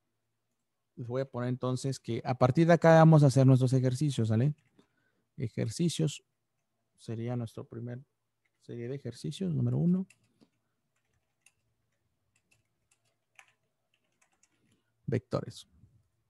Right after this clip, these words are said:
¿Ok? Aquí nada más. Esto es para, para que lo tenga yo en la diapositiva y las, me pueda yo guiar para cuando les envíe yo los ejercicios, sepa yo qué fecha les los voy a mandar, que es hoy,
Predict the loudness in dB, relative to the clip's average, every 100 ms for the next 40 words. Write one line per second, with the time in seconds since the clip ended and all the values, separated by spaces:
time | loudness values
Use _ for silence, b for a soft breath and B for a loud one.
0 | -14 -8 -6 -6 _ _ _ _ _ _
1 | _ -8 -6 -4 -2 -2 -2 -2 -6 -6
2 | -6 -4 0 2 4 4 2 0 -2 -2
3 | -2 -2 0 0 0 0 -2 -4 -6 -12
4 | -10 -8 -4 -6 -6 -8 -6 -4 -2 0
5 | -2 -4 -4 -4 -4 -6 -6 -8 -8 -6
6 | -6 -6 -4 -4 -2 -2 -4 -4 -4 -6
7 | -6 -6 -8 -8 -8 -6 -8 -10 -12 -12
8 | -12 -12 -12 -10 -8 -8 -10 -12 -16 -8
9 | -4 -2 -4